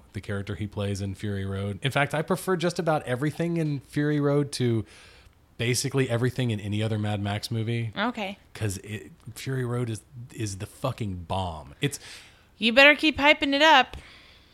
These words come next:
Speaker 1: It's my favorite movie of the year so far. And we're over halfway through the year. And it was, like, one of the earliest movies to, it was a, it was a really early movie to come out. Well, I guess it wasn't that early. It was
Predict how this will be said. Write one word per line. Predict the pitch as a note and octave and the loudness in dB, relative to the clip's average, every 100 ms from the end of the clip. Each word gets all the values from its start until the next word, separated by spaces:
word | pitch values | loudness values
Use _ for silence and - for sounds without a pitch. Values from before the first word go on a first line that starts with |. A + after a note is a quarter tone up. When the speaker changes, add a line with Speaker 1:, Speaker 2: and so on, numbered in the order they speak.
| - - | -12 0
Speaker 1:
It's | C#3+ A2+ | 0 4
my | C3 | 2
favorite | A#2+ C3+ C#3 D3+ C3+ | 2 2 2 2 2
movie | B2 A#2 | 2 2
of | A2 G#2 | 2 2
the | |
year | G2 F#2 | 0 0
so | - F#2 | -4 -6
far. | - D#2+ D2+ - _ _ _ _ | -10 -10 -10 -16 _ _ _ _
And | G#2 F#2+ F2+ F2 F2 E2 - _ - | -4 -2 -2 -4 -6 -8 -12 _ -10
we're | G2 F#2+ F#2 - - | -6 -4 -6 -8 0
over | B2+ C3 A#2+ | 2 4 2
halfway | B2 G#2+ A2 G#2 | 2 0 -2 -2
through | A2 | -2
the | G2 | -2
year. | F#2 E2+ E2 E2 - - - - | -2 -4 -8 -10 -16 -20 -16 -6
And | G2+ | -4
it | G#2 | -2
was, | A2 A#2+ | -2 0
like, | A2+ - | -2 0
one | A2+ | -2
of | |
the | G#2 F#2 G2 _ _ _ | -2 -4 -8 _ _ _
earliest | G#2+ A2+ A#2 A2 - | -4 -2 0 -2 -2
movies | G2+ A2 A#2+ | -2 -2 -4
to, | A2 G2+ | -8 -8
it | G2+ | -6
was | G#2 | -6
a, | F#2+ F#2 | -8 -8
it | |
was | G2+ G#2 | -6 -6
a | |
really | G2 G#2 G#2+ | -4 -2 -2
early | G2 G2+ F#2 | -4 -4 -2
movie | F#2+ F#2 | -4 -4
to | F2 | -6
come | - F#2 | -8 -6
out. | A2 | 2
Well, | D3 | 4
I | |
guess | E3 B2 | 4 2
it | G2+ | 0
wasn't | F2 F2 | -4 -6
that | E2+ E2 | -8 -8
early. | D#2 D#2 | -12 -12
It | E2 | -10
was | E2+ E2 | -8 -10